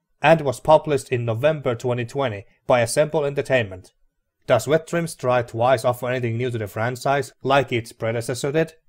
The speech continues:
Or are Crazy Punch just playing it safe and doing pretty much what they did with Wet Dreams Don't Dry, and give us a more satisfying ending to the story they started? My name is Sipe Rose, and these are my thoughts on Lisa Shoot Larry, Wet Dreams Dry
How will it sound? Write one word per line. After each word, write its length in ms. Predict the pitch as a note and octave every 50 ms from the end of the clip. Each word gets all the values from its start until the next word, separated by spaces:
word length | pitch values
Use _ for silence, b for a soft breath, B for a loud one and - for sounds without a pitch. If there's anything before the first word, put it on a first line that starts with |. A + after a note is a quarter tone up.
| _ _ _ -
Or 160 | D#3 D#3 D#3+
are 100 | F#3+ G3
Crazy 340 | F#3+ - G#3 G#3+ F#3+ - F3+
Punch 440 | - - D3 C#3+ D3 C3+ - - -
just 320 | - E3+ F#3 F3 - -
playing 240 | E3 D#3 D#3 D3 C#3
it 120 | B2 -
safe 360 | - - C3+ B2+ B2 A#2 -
and 160 | B2 A2+ A2+ A#2
doing 260 | D3+ D3+ D3+ D3+ C#3+
pretty 220 | - A#3+ A3+ F#3+
much 180 | E3+ E3 D3 -
what 220 | C#3+ C3 B2+ -
they 120 | C3 A#2+ A2
did 220 | A#2 B2 A#2+ A#2
with 160 | A2+ A2 G#2
Wet 160 | A#2+ B2 A#2
Dreams 300 | - - A#2+ A2+ A2 A2
Don't 200 | - A2+ G#2 G2
Dry, 380 | - - C3+ C3+ B2 A2+ G#2+ G#2+ - _ -
and 220 | - G3+ A3+ G3 -
give 120 | G#3 G3
us 140 | G3+ - -
a 60 | E3+
more 160 | E3 E3 D#3+
satisfying 560 | - E3 D#3+ E3+ C#3 - - D3+ C3+ C3 B2+
ending 240 | B2 C3+ C#3 C3+ B2+
to 100 | A#2+ B2
the 120 | A#2 A#2 G#2+
story 320 | - - C#3 B2+ B2 A2
they 180 | G#2 A2 G#2+ G2+
started? 420 | - - A#2+ A2+ G2+ F#2+ G2 - _ _ _ _ _ _ _ _ _ _ -
My 180 | B2 B2 B2
name 180 | A#2+ A#2+ A#2+ A#2+
is 140 | B2 A#2 -
Sipe 140 | D3+ D3 F3+
Rose, 340 | E3+ F#3 G3 G3 F3+ D#3+
and 140 | D3+ C#3 C3+
these 200 | C#3+ D#3 D3 -
are 120 | C3 A#2+ A#2+
my 180 | C3 E3 F3+
thoughts 380 | E3+ - D#3 D3 D3 C#3+ - C#3
on 120 | A#2 A2
Lisa 400 | A2+ A#2+ E3 G#3+ G#3 - G#3+ F#3+
Shoot 220 | E3 - F#3+ - -
Larry, 480 | C3 B2+ B2+ A#2+ A2 G2+ F#2+ F#2 - _ _ _ _ -
Wet 380 | A2+ A2+ D#3+ F#3+ F#3+ - _ -
Dreams 340 | D#3+ D#3+ E3 E3 D#3+ -
Dry 600 | - - - B2 A#2+ A#2+ A#2 A#2 A#2 A2+ G#2+ -